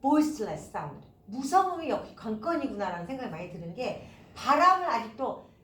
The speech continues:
입, 입에서 나는 바람 통제가 잘 안 되시는 거죠. 바로 장풍을 쏘는 거죠. 착 이렇게요. 근데 그게 힘드실 거보다. 그러나 괜찮아요. 그것은 몰라서 그러신 게 아니라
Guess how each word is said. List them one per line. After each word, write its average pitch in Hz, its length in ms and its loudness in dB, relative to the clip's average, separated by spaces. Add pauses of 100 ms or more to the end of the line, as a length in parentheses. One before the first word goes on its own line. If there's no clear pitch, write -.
(240)
입, 277 260 -6
입에서 330 320 -2
나는 277 260 -4
바람 277 320 -2
통제가 269 320 -2
잘 233 120 -2
안 202 200 -4
되시는 240 300 -4
거죠. 170 140 -6 (120)
바로 208 140 -2
장풍을 269 460 -4
쏘는 208 200 -4
거죠. 151 320 -8
착 - 180 -12 (140)
이렇게요. 180 340 -8
근데 170 180 -6
그게 185 240 -10
힘드실 240 340 -8
거보다. 160 640 -8 (260)
그러나 381 260 4
괜찮아요. 254 500 4
그것은 269 420 -4 (180)
몰라서 349 480 4
그러신 262 300 -4
게 269 80 -2
아니라 233 480 0